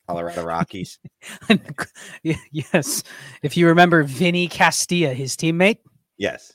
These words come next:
Speaker 2: That's
Speaker 1: yes.
Speaker 2: more apt to Andres' last name here, Castillo versus
Speaker 1: Probably.
Speaker 2: Galarraga. We're definitely
Speaker 1: M-,
Speaker 2: not close with that one.
Speaker 1: maybe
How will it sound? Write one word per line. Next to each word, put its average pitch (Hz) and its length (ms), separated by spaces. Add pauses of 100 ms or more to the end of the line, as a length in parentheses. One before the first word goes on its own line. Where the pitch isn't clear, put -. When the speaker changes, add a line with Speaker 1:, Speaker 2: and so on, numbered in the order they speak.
(140)
Speaker 2:
That's 165 220
Speaker 1:
yes. - 20
Speaker 2:
more 185 180
apt 170 300
to 170 120
Andres' 156 680
last 143 300
name 135 160
here, 135 180
Castillo 127 680
versus 123 500
Speaker 1:
Probably. 135 460
Speaker 2:
Galarraga. 120 380
We're 127 160
definitely 208 480
Speaker 1:
M-, 190 40
Speaker 2:
not 170 220
close 143 400
with 127 160
that 123 200
one. 117 200 (100)
Speaker 1:
maybe 101 1120